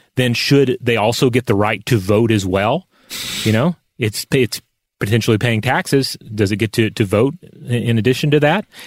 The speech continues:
And then w-, if not, why? And what becomes the, the caveat that determines the right to vote in this scenario?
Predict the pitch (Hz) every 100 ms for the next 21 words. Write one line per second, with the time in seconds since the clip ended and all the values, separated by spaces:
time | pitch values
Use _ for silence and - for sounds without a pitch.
0 | - - - 127 131 139 147 123 139 123
1 | 123 - 147 139 151 135 147 175 135 123
2 | 156 196 95 87 101 117 165 160 175 160
3 | - 123 117 110 143 156 156 117 113 113
4 | - 151 175 127 113 101 110 113 110 110
5 | 104 165 113 117 110 - 117 123 151 107